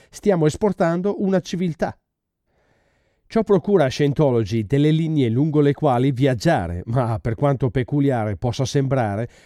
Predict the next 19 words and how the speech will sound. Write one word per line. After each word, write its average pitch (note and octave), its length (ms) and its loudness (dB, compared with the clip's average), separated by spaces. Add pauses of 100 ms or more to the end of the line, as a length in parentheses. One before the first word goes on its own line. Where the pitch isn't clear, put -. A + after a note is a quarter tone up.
essa F#3+ 300 0
non D3+ 260 2
ha C3 400 0
tratti E3+ 400 -2
nazionalisti. A#2 840 -2 (880)
Non A3+ 180 4
è G3+ 80 4
caratterizzata C3+ 760 0
da A#2 160 -2
tratti C#3 360 -4
nazionalisti. C3 800 -2 (360)
<laughs> - 380 -20
Sareste F3 480 2
sorpresi C3+ 840 0 (200)
se - 220 -2
sapeste C3+ 800 -2 (180)
con E3+ 200 0
quanti G#3+ 360 0
accenti B2+ 680 0